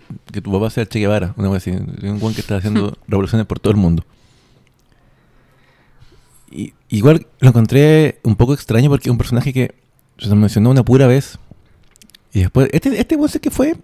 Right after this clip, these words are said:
Speaker 1: olvidado, no, no se conversó más de él, no apareció, nada, nada. Lo
Speaker 2: Es
Speaker 1: vimos
Speaker 2: que
Speaker 1: una pura
Speaker 2: además
Speaker 1: vez.
Speaker 2: cuando lo vimos, lo vimos,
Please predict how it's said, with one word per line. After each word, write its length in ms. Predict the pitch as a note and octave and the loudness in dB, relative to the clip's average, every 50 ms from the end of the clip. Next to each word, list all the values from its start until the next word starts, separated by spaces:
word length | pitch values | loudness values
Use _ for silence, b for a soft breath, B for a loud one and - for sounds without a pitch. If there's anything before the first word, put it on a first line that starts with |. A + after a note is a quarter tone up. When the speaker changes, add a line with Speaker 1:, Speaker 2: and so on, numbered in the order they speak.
| _ - | _ 2
Speaker 1:
olvidado, 540 | D3+ C#3+ C3+ C#3+ C#3 E3+ G#3+ G3+ D3 B2+ | 2 4 4 6 6 6 6 6 4 4
no, 140 | B2+ C3+ C3 | 2 -2 -4
no 220 | - A#2+ - - C3 | -4 -4 -2 -2 -2
se 120 | - C#3 | 0 0
conversó 300 | C3 B2+ A#2+ G2+ - B2 | 0 0 0 0 2 2
más 180 | A2 G#2 F#2+ F#2 | 2 2 4 4
de 300 | A#2+ D3+ E3+ E3+ E3+ E3 | 4 6 6 6 4 4
él, 80 | D3+ | 4
no 60 | C3 | 4
apareció, 500 | A#2 A2 G#2 G2+ - - C#3 D#3+ E3+ D#3 | 2 2 2 0 0 0 2 2 4 4
nada, 280 | C3 D3+ F3 F3 D#3+ B2+ | 4 4 4 2 2 2
nada. 300 | A2+ D3 D#3+ C3 A2 A2 - _ _ - | 0 0 0 0 -2 -4 -8 _ _ -2
Lo 100 | - A#2 A#2 | 2 4 6
Speaker 2:
Es 20 | D3+ | 6
Speaker 1:
vimos 100 | E3+ E3+ | 6 6
Speaker 2:
que 40 | - | 4
Speaker 1:
una 60 | G3+ | 4
pura 120 | F#3+ D#3+ E3 | 4 4 4
Speaker 2:
además 40 | D3+ | 2
Speaker 1:
vez. 80 | - A2 | 2 2
Speaker 2:
cuando 220 | - C#4 C4 B3+ A#3 | 0 0 2 2 2
lo 120 | G3+ F3+ | 2 0
vimos, 640 | F3 F3+ F#3+ G3+ G#3+ A#3+ C4 C#4+ D4 C#4 - - - - | 0 -2 -2 -2 -2 -2 -2 -2 -4 -6 -10 -10 -10 -8
lo 180 | - F#3+ F#3 F3+ | -4 -2 -2 0
vimos, 760 | F#3+ G#3 G#3+ G#3+ G#3+ A3 A3+ A3+ A#3 - - - - - - | 0 -2 -2 0 0 0 0 0 -2 -4 -8 -10 -12 -14 -16